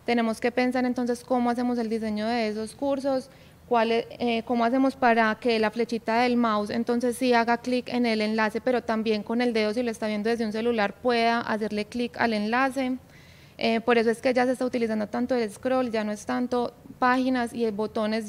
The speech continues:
las páginas llenas de botones, sino que la gente con el mismo dedo, pues, pueda ir moviendo la información.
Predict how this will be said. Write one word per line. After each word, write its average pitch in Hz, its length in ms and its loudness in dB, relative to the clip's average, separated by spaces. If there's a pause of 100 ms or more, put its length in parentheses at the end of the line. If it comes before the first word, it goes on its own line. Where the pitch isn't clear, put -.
(140)
las 220 160 -2
páginas 226 320 -2
llenas 220 200 -2
de 240 100 0
botones, 262 520 0 (400)
sino 226 380 -2
que 233 220 0
la 226 180 -2
gente 214 300 -2
con 247 160 -2
el 220 100 -2
mismo 208 440 -2
dedo, 233 300 0
pues, 233 220 -4
pueda 214 320 0
ir 226 200 0
moviendo 240 340 0
la 226 80 -2
información. 208 760 -6